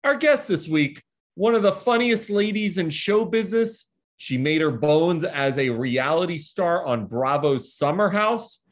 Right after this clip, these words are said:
She then hosted Bravo's Chat Room, and now she is on tour with her Housebroken tour.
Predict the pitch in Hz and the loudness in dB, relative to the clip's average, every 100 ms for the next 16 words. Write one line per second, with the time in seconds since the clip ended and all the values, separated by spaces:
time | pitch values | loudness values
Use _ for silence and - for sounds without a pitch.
0 | _ - - 143 135 147 143 143 151 - | _ -14 -2 0 2 2 2 2 0 0
1 | 139 98 131 143 139 139 120 - - 151 | -4 -2 0 0 2 0 0 -6 -6 -2
2 | 147 175 165 202 262 294 - _ _ _ | -2 -2 0 2 0 -4 -8 _ _ _
3 | 110 117 156 180 175 - 214 208 208 214 | -4 -2 2 2 0 -2 0 0 0 0
4 | 240 233 - 302 311 170 143 143 131 160 | 0 0 -4 0 2 2 2 0 0 0
5 | 151 - 196 196 170 117 139 120 113 117 | -2 -2 0 0 -2 -4 -2 0 2 0